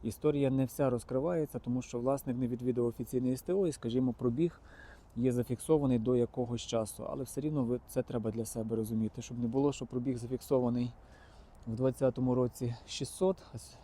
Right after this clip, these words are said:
а ви купляєте автомобіль двісті п'ятдесят, а взнаєте це вже потім, потім, коли вже придбали автомобіль. Тому такі несподіванки, вони мають бути.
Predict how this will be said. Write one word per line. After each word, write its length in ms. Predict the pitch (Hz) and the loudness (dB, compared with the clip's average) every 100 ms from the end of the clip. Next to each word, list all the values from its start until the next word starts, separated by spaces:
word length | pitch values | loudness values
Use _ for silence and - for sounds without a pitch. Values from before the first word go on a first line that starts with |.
| - | -6
а 80 | 113 | -2
ви 120 | 139 | -2
купляєте 480 | - 127 123 120 117 | -2 0 2 2 0
автомобіль 440 | 113 123 123 120 | 0 2 4 2
двісті 300 | 113 120 - | 0 -2 -4
п'ятдесят, 540 | - 135 135 - 190 185 - - - - - - - | -2 -2 0 0 0 0 -10 -20 -20 -20 -20 -20 -6
а 100 | - | 2
взнаєте 540 | 123 123 131 160 170 151 | 2 4 4 4 2 -2
це 280 | 143 135 127 - - | -2 -2 -4 -14 -16
вже 160 | 107 110 - | -2 0 2
потім, 340 | 156 160 131 | 2 2 2
потім, 380 | 117 131 131 123 | 2 2 2 0
коли 260 | - 113 120 | 2 2 2
вже 280 | 113 120 120 - - - - - | 2 0 0 -8 -20 -20 -20 -10
придбали 440 | - 104 104 123 120 | -2 0 6 6 6
автомобіль. 520 | 107 113 113 107 107 98 | 4 2 4 4 2 2
Тому 200 | 113 139 | 0 0
такі 280 | 120 143 | -2 2
несподіванки, 720 | 131 120 - 131 180 170 143 127 | 2 2 0 0 2 2 0 -2
вони 240 | 113 143 | 0 2
мають 320 | 139 123 113 | 2 2 2
бути. 360 | 107 139 - 127 | 0 -2 -2 -4